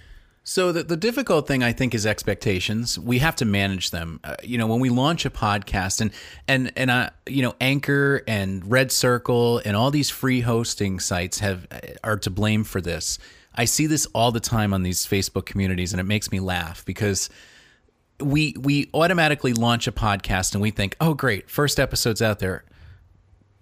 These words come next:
Wow, I only have, like, four listeners. What, what happened here?" You know, thinking that, "Oh, and,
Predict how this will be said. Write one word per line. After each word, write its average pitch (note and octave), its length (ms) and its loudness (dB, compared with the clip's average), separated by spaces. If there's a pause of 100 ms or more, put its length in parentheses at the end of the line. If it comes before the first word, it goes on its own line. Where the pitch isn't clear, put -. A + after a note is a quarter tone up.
(280)
Wow, A2 260 -2
I A#2 80 -2
only B2+ 140 0
have, A#2 240 -4
like, G2 160 -4
four A2 200 -2
listeners. G2 460 -4
What, A2+ 200 -4
what A#2+ 120 -4
happened C3 340 -2
here?" D#2+ 220 -8 (460)
You A#2 80 0
know, A2+ 260 -2
thinking C#3+ 380 0
that, A#2+ 200 2 (220)
"Oh, D3 180 6
and, B2+ 200 0